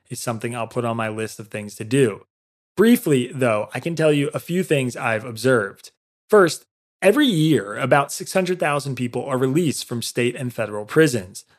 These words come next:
Another nine million are let out of local jails. Within three years, two out of three former prisoners are rearrested,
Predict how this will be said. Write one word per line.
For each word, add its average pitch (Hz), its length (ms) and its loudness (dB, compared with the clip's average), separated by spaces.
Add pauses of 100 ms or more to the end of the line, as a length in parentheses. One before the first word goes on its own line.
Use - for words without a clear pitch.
(120)
Another 151 280 4
nine 151 460 0
million 117 340 0
are 117 60 -2
let 110 220 -2
out 104 180 -2
of 104 140 -10
local 101 300 -8
jails. 110 580 0 (340)
Within 208 300 2
three 247 220 0
years, 110 400 -2 (100)
two 190 320 0
out 170 120 0
of 156 100 -8
three 131 240 -2
former 127 360 -2
prisoners 113 540 -4
are 123 160 2
rearrested, 135 840 0